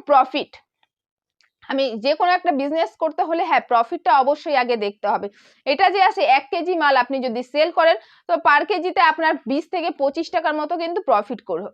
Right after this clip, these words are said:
হচ্ছে। প্রত্যেকদিন যদি আপনি একশো দুশো কেজি মাল সেল করেন, তো প্রচুর টাকা, মান্থলি আপনার একটা ষাট সত্তর হাজার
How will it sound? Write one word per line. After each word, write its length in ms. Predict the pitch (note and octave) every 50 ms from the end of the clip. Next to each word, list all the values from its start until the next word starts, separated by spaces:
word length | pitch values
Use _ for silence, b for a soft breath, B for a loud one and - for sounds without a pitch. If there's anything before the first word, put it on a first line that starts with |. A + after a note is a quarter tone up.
| G3+ G3
হচ্ছে। 240 | A3+ G#3+ - - G3 - b b b b b b
প্রত্যেকদিন 540 | - B3 B3 - _ G4 F4 D4+ F4 F#4+ G4
যদি 200 | F#4+ G4 F#4 G4+
আপনি 160 | G4+ G#4+ G4+ E4+
একশো 240 | D4 C#4 - - F#4+
দুশো 240 | F#4+ F4+ - G4 G4+
কেজি 220 | E4+ G4 E4+ F#4+ G#4
মাল 240 | D#4 C#4+ C#4 D4
সেল 220 | - - G4+ F4+ F4
করেন, 220 | F#4 F4+ F#4 F#4+
তো 80 | G4 G#4
প্রচুর 380 | - D#4 C#4+ D4 C#4+ F4 E4+ C#4 -
টাকা, 140 | C4 A3 G#3+
মান্থলি 460 | G#3 A3 A3+ B3+ C4+ B3+ - F4 F#4+ F#4+ F4+
আপনার 180 | F4+ F#4 F4+ F4+
একটা 200 | F4+ F4 - G4+ A4 -
ষাট 220 | D#4+ C4 C#4 -
সত্তর 260 | - F4+ - - G4
হাজার 240 | F4+ E4 D4 D#4+